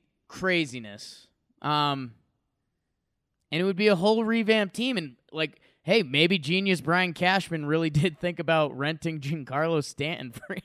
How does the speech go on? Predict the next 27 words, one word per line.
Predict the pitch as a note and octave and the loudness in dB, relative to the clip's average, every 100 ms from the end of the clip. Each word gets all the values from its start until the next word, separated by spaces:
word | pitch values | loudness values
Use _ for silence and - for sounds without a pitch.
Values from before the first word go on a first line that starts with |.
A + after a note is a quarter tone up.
| - | -8
year, | D3+ A#2 | -8 -6
which | A#2+ B2 | -8 -8
is | B2 | -8
insanity. | B2 A2 - C#3+ D3+ A#2 G#2 | -10 -12 -8 -6 -4 -6 -10
But | G#2+ A#2+ A2 - _ _ _ _ | -12 -10 -10 -12 _ _ _ _
I, | B2+ C#3 C3 - | 0 2 0 2
I | D3 D3+ | 4 4
don't | C3+ A#2 | 4 -2
know. | G2 F#2 F#2 _ _ _ _ _ - | -8 -12 -16 _ _ _ _ _ -8
Um, | B2 B2 A#2 A2 _ _ C#3+ | -4 -4 -4 -8 _ _ -6
I, | C#3+ - | -6 -6
w-, | D#3 F#3+ - | -6 -6 0
that's | G#3+ G#3+ G#3 | 6 6 6
a, | G3+ F#3+ - | 4 2 0
that's | - A3+ A3+ | 6 6 6
a, | A#3+ | 2
you | G#3 G#3+ | 2 -2
can't, | - A3 A#3+ - _ | -2 -2 -2 -4 _
you | D#3+ F#3+ | -6 -6
can't | - A#3 C4+ C4+ D#3+ | -2 -2 0 -2 -4
believe | F#3 E3 D3+ E3+ F#3+ G3+ F3 - _ - | -2 0 0 0 0 -2 -6 -20 _ -2
or | D3+ | -2
think | C#3 - D#3 D#3+ | 0 0 0 2
any | F3+ F#3 | 0 0
of | F3 | 0
those | F#3+ F#3 | 0 0
rumors | F#3+ G3 G3+ G3+ E3+ | -2 -4 -4 -6 -6